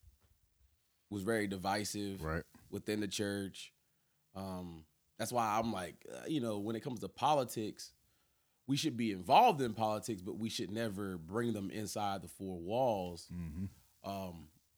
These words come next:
Speaker 1: unless it's something that is, you know, the word of God. Um, I don't know. I'm, I'm draw-, I'm trying to.
Speaker 2: I see we got some more people joining us. So
Speaker 1: Yeah.
Speaker 2: the, the question is,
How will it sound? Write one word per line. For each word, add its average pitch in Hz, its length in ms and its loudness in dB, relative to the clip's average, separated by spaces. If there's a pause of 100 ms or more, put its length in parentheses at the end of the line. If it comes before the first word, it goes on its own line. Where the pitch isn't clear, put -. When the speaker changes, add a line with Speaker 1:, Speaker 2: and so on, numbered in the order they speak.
(360)
Speaker 1:
unless 135 400 4
it's 143 100 -2
something 123 440 0
that 107 140 0 (280)
is, 98 580 -6
you 107 100 -4
know, 90 220 -6 (140)
the 92 80 -8
word 87 240 -6
of 85 80 -14
God. 95 400 0 (720)
Um, 101 420 -4 (3000)
I - 20 -12
don't 110 100 -10
know. 98 140 -8
I'm, - 240 -14
I'm 98 60 -10
draw-, 101 280 -8
I'm 104 140 -8
trying 131 380 -4
to. 101 220 -6 (2000)
Speaker 2:
I - 40 -6
see - 140 2
we 98 100 6
got 101 140 6
some 101 100 2
more 98 160 8
people 101 240 6
joining 90 340 4
us. 90 120 2
So 90 160 8
Speaker 1:
Yeah. 85 100 0
Speaker 2:
the, 90 180 2
the 90 100 -2
question 117 440 10
is, 104 420 10